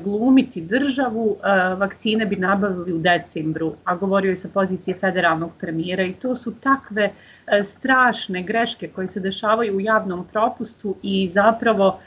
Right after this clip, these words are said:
svakim danom sve više i više gubimo povjerenje da će, e, uopšte do-, mi čak nemamo nikakvu, barem za sad ja nisam uspjela,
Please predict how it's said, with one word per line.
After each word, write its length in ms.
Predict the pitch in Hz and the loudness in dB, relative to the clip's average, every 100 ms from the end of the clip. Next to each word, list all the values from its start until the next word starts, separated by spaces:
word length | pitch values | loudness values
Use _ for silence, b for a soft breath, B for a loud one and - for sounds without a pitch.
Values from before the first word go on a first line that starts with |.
| B | B
svakim 540 | - 208 240 240 196 185 | -10 2 2 2 -2 2
danom 400 | 208 220 202 190 | 4 4 2 -2
sve 260 | - 240 | 0 0
više 420 | 196 226 220 - | 0 -2 -2 0
i 40 | 185 | 0
više 320 | 196 - 190 | -2 -4 -4
gubimo 440 | 180 208 214 190 | -2 0 2 0
povjerenje 680 | - 190 180 175 190 214 214 | -2 -2 -2 -2 0 0 0
da 200 | 175 175 | 0 -2
će, 180 | - 190 | 0 -2
e, 100 | 170 B B B - 180 180 220 | -2 B B B 4 6 6 6
uopšte 560 | 226 233 - - 190 160 | 4 4 0 -2 -2 -2
do-, 300 | 175 208 214 | -2 -2 0
mi 240 | 220 269 262 | 6 8 8
čak 240 | 302 - | 2 4
nemamo 460 | 262 285 294 247 226 | 4 8 6 6 6
nikakvu, 580 | 294 302 277 - 233 - - | 4 4 -4 -2 -4 -4 -2
barem 360 | 190 240 220 | 6 8 6
za 200 | 220 240 | 4 4
sad 200 | 269 226 | 2 0
ja 120 | 220 226 | 2 2
nisam 400 | 208 220 226 208 | 2 -2 -2 -2
uspjela, 420 | - 254 185 | -2 0 0